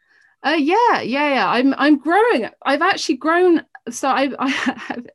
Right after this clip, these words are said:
tried on multiple occasions to grow my own herbs, and they've always died. But these ones I've actually had for about three months, and they're still <laughs> thriving. So yeah, we add loads and loads of herbs to as many different things, uh, to cooking,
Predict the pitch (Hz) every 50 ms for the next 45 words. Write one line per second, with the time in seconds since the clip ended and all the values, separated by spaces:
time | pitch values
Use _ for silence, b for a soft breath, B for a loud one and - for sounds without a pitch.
0 | _ - - - - - 285 302 285 285 262 - 233 240 254 254 277 202 370 -
1 | - 302 269 - 240 220 226 226 214 190 190 - - 214 214 220 214 214 208 196
2 | 190 185 180 175 185 208 185 - - 160 - - - 208 196 196 196 - - 220
3 | 208 196 190 - 214 190 156 135 82 117 - - B B B B B B 214 190
4 | 196 262 294 311 294 - 262 240 214 208 202 - - 202 196 - 208 - - -
5 | - 202 185 208 208 _ _ 180 - - _ _ - 220 226 220 220 208 196 -
6 | - - 196 180 190 - - - 196 180 - - 202 196 214 262 - - - 269
7 | 240 240 240 - B B B B B B B - - 220 214 214 196 185 185 202
8 | 202 185 196 190 196 190 185 170 180 175 175 175 170 - 160 - 185 180 175 175
9 | 165 - - - - 180 175 165 151 123 - - 180 160 - - 175 185 180 180
10 | 175 151 151 160 - - 156 165 170 170 175 165 165 - _ - 185 170 - -
11 | 160 - _ - 214 208 - - 147 151 143 165